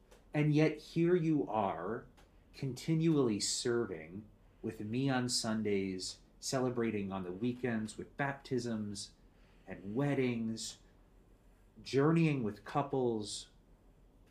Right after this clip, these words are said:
being a evangelizer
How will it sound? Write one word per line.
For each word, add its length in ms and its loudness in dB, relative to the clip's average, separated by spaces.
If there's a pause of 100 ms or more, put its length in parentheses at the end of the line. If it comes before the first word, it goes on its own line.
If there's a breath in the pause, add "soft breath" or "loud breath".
(160)
being 640 8
a 560 2 (1120 soft breath)
evangelizer 1300 6